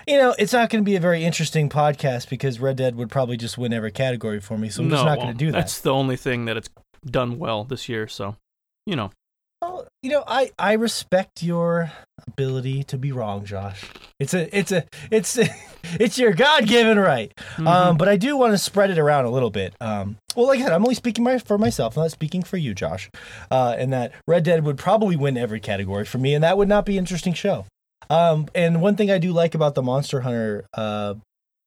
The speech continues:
Speaker 1: ecology, like Fish said, I mean, pretty much the entire game is based around it.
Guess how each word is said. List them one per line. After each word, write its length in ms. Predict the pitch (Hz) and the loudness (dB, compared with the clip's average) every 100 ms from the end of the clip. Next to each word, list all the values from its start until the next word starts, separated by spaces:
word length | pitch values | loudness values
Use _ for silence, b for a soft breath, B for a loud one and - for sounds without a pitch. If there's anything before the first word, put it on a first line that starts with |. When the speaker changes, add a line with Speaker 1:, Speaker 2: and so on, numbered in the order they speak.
| _ - | _ -8
Speaker 1:
ecology, 580 | 151 - 170 175 143 123 | -6 0 4 4 2 0
like 200 | 120 120 | -2 -2
Fish 180 | - 139 | -2 0
said, 160 | - 131 | 2 0
I 40 | |
mean, 180 | 123 117 | 0 -2
pretty 160 | 202 | -2
much 180 | 320 - | 0 0
the 60 | 160 | 0
entire 340 | 139 151 139 | 0 2 2
game 300 | 113 123 131 | 0 -2 -2
is 100 | 113 | -4
based 380 | 98 107 127 - | -6 -6 -6 -4
around 380 | 185 196 202 208 | -2 0 0 0
it. 160 | 220 | -2